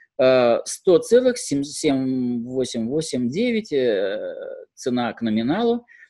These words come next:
э, пять семьдесят пять доходность, оборот достаточно большой, двести двадцать шесть сделок —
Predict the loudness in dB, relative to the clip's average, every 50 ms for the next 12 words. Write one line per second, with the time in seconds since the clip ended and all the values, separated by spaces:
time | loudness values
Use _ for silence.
0 | _ _ -6 -4 -4 -4 -4 -6 -8 -10 -14 -16 -18 -18 -18 -18 -18 -16 -16 -16
1 | -18 -18 -20 _ _ _ -2 -2 -2 -2 -4 -2 -2 -4 -6 -10 -4 _ -2 -2
2 | -2 -4 -8 -10 -8 -12 -12 -12 -12 -16 -18 -20 -20 _ _ _ _ _ _ _
3 | _ -2 0 4 6 6 8 8 6 4 2 -2 -10 _ _ _ _ _ -8 -6
4 | -6 -6 -2 0 0 0 0 -4 -10 -8 -8 -6 -4 -4 -4 -4 -2 -2 -2 -2
5 | -2 -4 _ _ _ _ _ _ -8 0 4 6 6 6 4 2 -2 -4 -4 -2
6 | 0 2 2 2 2 -2 -6 -8 -8 -8 -6 -4 -2 -2 -2 -4 -8 -14 -18 -16
7 | -8 -4 -4 -2 -2 -4 -6 -8 -12 _